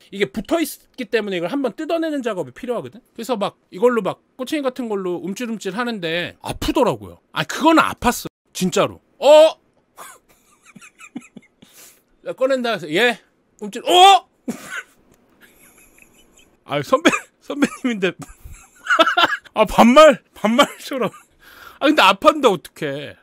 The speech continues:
"어?" 그러니까 선배님도 보통 하다가 "아!" 이렇게 비명을 지르거나 아프다고 하면 움찔하게 되거든. 계속 아프다고 하는데 막 이렇게 할 순 없잖아. 선배님도 내가 "어?" 하니까 딱 멈췄겠지. "아, 조금 아픈데요." 그랬더니 "어, 알았어."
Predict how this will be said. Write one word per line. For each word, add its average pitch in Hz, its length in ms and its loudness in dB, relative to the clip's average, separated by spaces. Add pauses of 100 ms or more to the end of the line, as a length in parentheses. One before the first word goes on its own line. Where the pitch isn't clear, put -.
(140)
"어?" 330 380 10 (1000)
그러니까 175 200 -14
선배님도 220 640 -6 (120)
보통 240 300 -2
하다가 214 680 4 (240)
"아!" 294 200 6
이렇게 180 280 -4
비명을 185 600 -4
지르거나 156 340 -6
아프다고 180 460 -2
하면 135 440 -6 (100)
움찔하게 294 420 0
되거든. 160 280 -4 (100)
계속 339 180 -6
아프다고 240 360 -2
하는데 226 280 -4
막 170 140 -8
이렇게 190 180 -10
할 285 80 0
순 277 140 -8
없잖아. 160 220 -10 (100)
선배님도 226 540 -6 (160)
내가 147 220 -12 (160)
"어?" 311 300 8 (100)
하니까 185 340 -10
딱 208 140 -2
멈췄겠지. 156 720 -4 (120)
"아, 175 260 -10
조금 240 220 -10
아픈데요." 160 360 -8
그랬더니 117 320 -16 (160)
"어, 208 120 -6
알았어." 196 540 -4